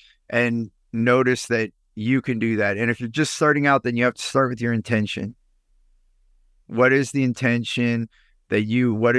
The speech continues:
what thing do you wanna solve? How are you doing this? And then just keep working on it.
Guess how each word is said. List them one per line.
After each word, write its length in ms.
what 240
thing 200
do 80
you 100
wanna 160
solve? 720
How 220
are 120
you 140
doing 300
this? 220
And 180
then 260
just 240
keep 240
working 380
on 180
it. 160